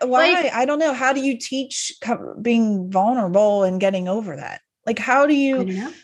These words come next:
Speaker 1: how do you do that? I don't know. But then you have the people that have this natural confidence and y-, they don't, I, I looked up to some people. They did. I think it's this. What do you,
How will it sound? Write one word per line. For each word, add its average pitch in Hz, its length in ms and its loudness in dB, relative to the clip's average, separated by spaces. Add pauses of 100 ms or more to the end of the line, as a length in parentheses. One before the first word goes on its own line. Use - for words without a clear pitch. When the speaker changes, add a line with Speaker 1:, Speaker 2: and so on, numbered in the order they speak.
Speaker 1:
how 202 180 2
do 202 60 -2
you 214 140 0
do 247 220 2
that? - 380 -2
I 226 100 4
don't 247 160 4
know. 277 260 2
But 208 160 -2
then 247 200 4
you 262 120 4
have 302 440 2
the 226 100 2
people 226 600 0
that 202 420 -2 (540)
have 262 420 0
this 233 240 2
natural 170 480 -6
confidence 170 760 -6
and 165 420 -6 (200)
y-, 262 140 2
they 320 160 6
don't, 440 240 2 (560)
I, 233 220 2
I 226 140 4
looked 254 220 2
up 480 120 -2
to 381 100 2
some 214 220 0
people. 196 440 -4
They 254 180 2
did. 262 260 -2 (200)
I 269 140 4
think 480 240 2
it's - 200 -4
this. 330 380 0
What 311 140 -4
do 339 60 -4
you, 330 100 -8